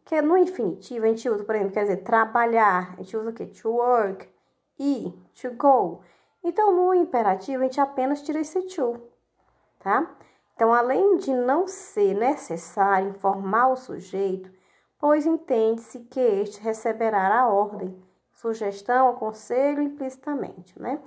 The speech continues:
Ou seja, eu não preciso dizer, por exemplo, "Paula, levante a cadeira", "Paula, vá embora".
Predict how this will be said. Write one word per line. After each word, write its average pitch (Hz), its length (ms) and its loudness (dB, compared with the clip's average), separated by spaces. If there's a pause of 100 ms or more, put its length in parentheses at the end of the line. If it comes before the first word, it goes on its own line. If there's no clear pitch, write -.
(340)
Ou 349 120 4
seja, 185 360 -4 (600)
eu 247 80 -2
não 247 80 8
preciso 294 340 -2
dizer, 285 280 -4
por 226 100 -2
exemplo, 175 240 -2 (300)
"Paula, 302 480 4
levante 262 600 2
a 254 60 -8
cadeira", 208 720 -4 (400)
"Paula, 330 380 4
vá 277 180 4
embora". 196 800 -2